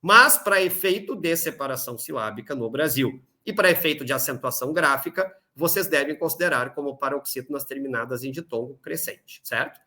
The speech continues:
E não separar como se fosse proparoxítona. Passei é paz, sei. Quando houver duas letras iguais, elas devem ficar em sílabas separadas, tipo dois S, dois R's, dois O's, dois S,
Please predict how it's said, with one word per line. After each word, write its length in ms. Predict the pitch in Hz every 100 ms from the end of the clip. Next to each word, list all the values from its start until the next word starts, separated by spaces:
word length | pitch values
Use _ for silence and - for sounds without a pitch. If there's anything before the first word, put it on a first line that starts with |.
| _ -
E 100 | 160
não 500 | 170 143 170 190 - -
separar 600 | - 180 175 143 127 -
como 200 | 139 135
se 120 | 135
fosse 320 | - 120 -
proparoxítona. 760 | 135 123 120 120 127 - - _ _ _ _ _ _ _ _
Passei 600 | 277 302 247 220 269 -
é 100 | 160
paz, 680 | 160 - 196 240 - - - _ _
sei. 580 | - - 175 117 - _ _
Quando 160 | 226
houver 280 | 262 196 185
duas 260 | 165 190 185
letras 360 | 160 156 185
iguais, 380 | 220 214 202 220
elas 200 | 240 247
devem 240 | 208 185 202
ficar 340 | 202 196 180
em 60 | 185
sílabas 460 | - 175 180 180
separadas, 580 | 180 175 226 185 135 107
tipo 240 | - -
dois 240 | 113 131 165
S, 380 | 156 147 - 107
dois 220 | 117 127
R's, 380 | 135 131 123 104
dois 240 | 117 120
O's, 300 | 127 127 123
dois 240 | 104 101
S, 340 | 123 127 -